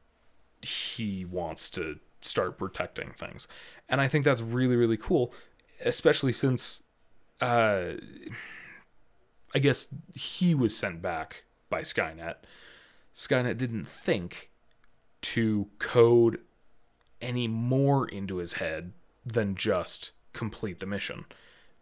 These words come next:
And so once the mission's completed, he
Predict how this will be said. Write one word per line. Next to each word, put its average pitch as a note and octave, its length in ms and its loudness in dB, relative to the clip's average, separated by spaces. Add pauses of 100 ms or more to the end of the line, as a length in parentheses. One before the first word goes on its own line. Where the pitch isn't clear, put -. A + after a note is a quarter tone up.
(220)
And A2 140 -2
so A#2+ 140 4
once G#2+ 320 0
the A2 100 -6
mission's G#2 320 -4
completed, G#2+ 640 -2 (880)
he - 280 -6